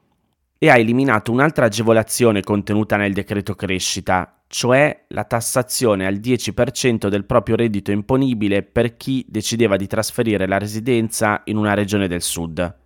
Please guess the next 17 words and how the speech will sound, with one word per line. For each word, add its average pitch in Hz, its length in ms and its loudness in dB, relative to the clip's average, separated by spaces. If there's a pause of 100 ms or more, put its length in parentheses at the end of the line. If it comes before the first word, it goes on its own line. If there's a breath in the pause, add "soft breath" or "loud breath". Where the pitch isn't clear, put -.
(960)
Il 131 140 -8
decreto 135 400 2
legislativo 104 680 2
appena 123 440 2
approvato 95 840 0
rende 113 360 2
anche 104 340 -2
più 120 240 0
rigidi 120 540 2
i 107 80 2
requisiti 117 640 0
per 107 260 0
poter 113 360 0
accedere 113 600 0
alle 104 140 4
agevolazioni 101 560 0
fiscali. 95 720 -2